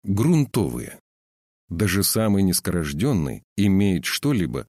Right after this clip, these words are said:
что может оказаться полезным в конкретном месте и в конкретный момент.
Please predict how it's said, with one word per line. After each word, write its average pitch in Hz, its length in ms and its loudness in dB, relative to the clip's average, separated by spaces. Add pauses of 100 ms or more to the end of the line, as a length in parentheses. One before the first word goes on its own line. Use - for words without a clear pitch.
(160)
что - 240 -2
может 90 360 0
оказаться 87 560 -4
полезным 85 640 -2 (160)
в - 120 -10
конкретном 67 640 -6
месте 85 460 -2 (180)
и 104 60 -2
в - 80 -6
конкретный 73 560 -4
момент. 92 520 -2